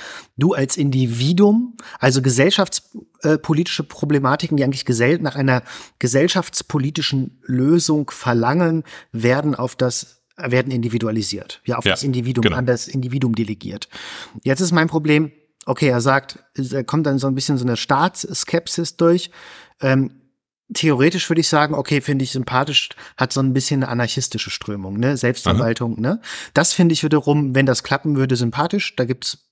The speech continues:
Speaker 1: könnte Autoren. Aber natürlich hat, gibt's auch eine andere, ähm, Interpretation, aus, äh, dessen Sicht man das Ganze betrachten kann. Und zwar findet eben so eine Neoliberalisierung, äh,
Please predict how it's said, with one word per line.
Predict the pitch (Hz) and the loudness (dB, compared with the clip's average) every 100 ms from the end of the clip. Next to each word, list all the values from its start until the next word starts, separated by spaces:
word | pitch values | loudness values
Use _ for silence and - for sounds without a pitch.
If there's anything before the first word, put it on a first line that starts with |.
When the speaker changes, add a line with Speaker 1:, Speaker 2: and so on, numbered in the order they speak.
| - | -4
Speaker 1:
könnte | 135 131 | -2 0
Autoren. | 113 - 160 165 165 - - - | -4 -2 -2 0 -4 -6 -18 -8
Aber | 127 131 135 131 143 | 0 4 4 2 -2
natürlich | 131 - 165 156 - _ | -2 2 2 2 -6 _
hat, | - 147 - - | -6 -6 -6 -8
gibt's | 156 139 160 | -8 -4 -2
auch | |
eine | 131 | 0
andere, | 131 170 151 127 113 - - - _ - | 2 4 4 4 0 -4 -20 -20 _ -4
ähm, | 123 120 117 - - | 0 0 -2 -10 -2
Interpretation, | 135 143 - 127 120 - 123 120 123 117 _ | 0 0 0 0 2 2 2 2 2 -2 _
aus, | - 123 - | -6 -2 -2
äh, | - - - 135 127 - | -6 -10 -8 -6 -8 -2
dessen | 127 123 | 0 2
Sicht | 120 127 131 | 2 2 2
man | 123 | 2
das | 113 | 2
Ganze | 120 127 | 0 -2
betrachten | 117 - 123 - | -6 -6 -6 -2
kann. | 113 110 120 - - - - | -2 -2 -4 -6 -14 -16 -4
Und | 117 | -2
zwar | - 113 | 2 0
findet | 117 131 123 | 2 0 2
eben | 123 131 139 123 - - | 2 2 2 0 -4 -14
so | - 117 | -4 0
eine | 120 117 117 101 | 2 2 0 -6
Neoliberalisierung, | - - 165 135 131 139 139 127 123 117 123 110 110 131 123 120 123 - | -12 -12 -6 2 4 4 2 2 2 2 2 2 0 0 2 2 2 0
äh, | 113 110 | 4 4